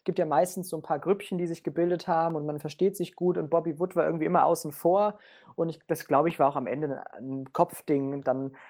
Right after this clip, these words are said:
wollte er wahrscheinlich einfach nur weg und, äh, hat's irgendwie auch nicht mehr auf die Kette bekommen und auf dem Platz sowieso nicht. Also,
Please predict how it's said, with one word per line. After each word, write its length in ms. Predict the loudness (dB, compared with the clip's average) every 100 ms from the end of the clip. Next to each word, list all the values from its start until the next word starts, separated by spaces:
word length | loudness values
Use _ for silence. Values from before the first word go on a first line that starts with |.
| -12 2
wollte 220 | 4 4
er 60 |
wahrscheinlich 340 | 2 2 0 0
einfach 220 | -2 -2
nur 180 | -2 2
weg 240 | 0 0
und, 360 | -6 -6 -6 -4
äh, 40 | 0 2 2 2 -2 -6 -8
hat's 260 | -6 -6 -2
irgendwie 220 | 0 2
auch 80 | 0
nicht 140 | 0
mehr 80 | -2
auf 60 | -2
die 100 | -2
Kette 260 | -2 0
bekommen 480 | -2 0 0 0 -2
und 340 | 2 4 6
auf 140 | 4 0
dem 80 | 2
Platz 260 | 2 4
sowieso 320 | 2 2 0
nicht. 320 | -4 -8 -12 -10
Also, 400 | -6 0 0 0